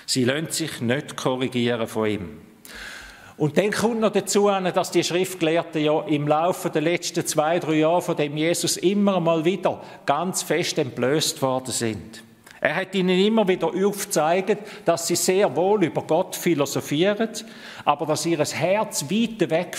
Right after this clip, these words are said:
ist von ihnen. Ganz viele Szenen werden uns überliefert, unter anderem auch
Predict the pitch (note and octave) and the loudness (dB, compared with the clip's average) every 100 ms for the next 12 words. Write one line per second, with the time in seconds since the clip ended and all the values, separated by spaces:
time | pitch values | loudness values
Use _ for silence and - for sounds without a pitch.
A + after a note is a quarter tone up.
0 | - D#3+ - - D3 C3 G#2 F2 - - | -6 -4 -4 -4 -4 -4 -6 -12 -14 -20
1 | - _ _ - F3+ A3+ - F#3 F3+ - | -20 _ _ -2 -2 -2 0 2 4 2
2 | - F3 F#3 F#3 D3+ B2 C3 C#3 C3+ C3 | 0 0 2 0 0 2 2 0 -4 -4
3 | C#3 C#3+ B2+ C3+ E3+ E3+ C3+ D#3+ F3 E3+ | -2 -2 0 2 0 0 -2 0 2 2
4 | D3+ D3+ D#3 C#3+ C#3+ C3 C3+ C#3+ | 0 -2 -2 -2 -2 0 0 0